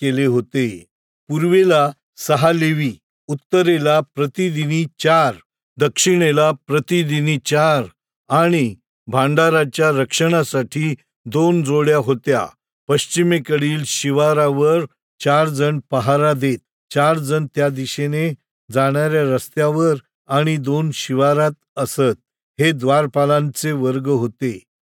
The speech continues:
कोहराचे वंशज आणि मरारीचे वंशज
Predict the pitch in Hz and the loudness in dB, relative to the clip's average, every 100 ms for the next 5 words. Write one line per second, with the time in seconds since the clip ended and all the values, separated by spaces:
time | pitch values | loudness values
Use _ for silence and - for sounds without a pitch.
0 | _ 135 135 147 160 143 175 151 147 127 | _ 0 2 2 2 0 0 0 -2 0
1 | 165 156 104 _ _ _ 135 143 151 127 | 0 0 -2 _ _ _ -4 -2 -2 -2
2 | 123 135 156 160 165 143 170 165 139 131 | 0 2 2 2 -2 -4 -2 0 0 -2
3 | - 147 | -2 -2